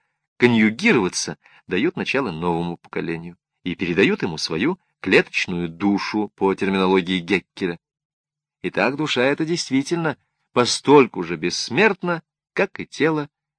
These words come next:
воспроизводительных клеток. Совершенно верно, следовательно, что мы содержим в своём организме элементы,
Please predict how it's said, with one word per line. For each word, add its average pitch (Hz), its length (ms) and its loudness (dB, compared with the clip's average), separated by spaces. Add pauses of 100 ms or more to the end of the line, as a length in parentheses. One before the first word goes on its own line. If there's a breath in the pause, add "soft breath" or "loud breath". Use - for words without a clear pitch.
(120)
воспроизводительных 87 960 -4
клеток. - 440 -18 (1300)
Совершенно 156 460 0
верно, 117 500 4 (200)
следовательно, 87 540 -4
что 95 180 -2
мы 117 200 6
содержим 120 580 4
в 107 60 -10
своём 113 340 2
организме 107 560 -2
элементы, 101 680 -2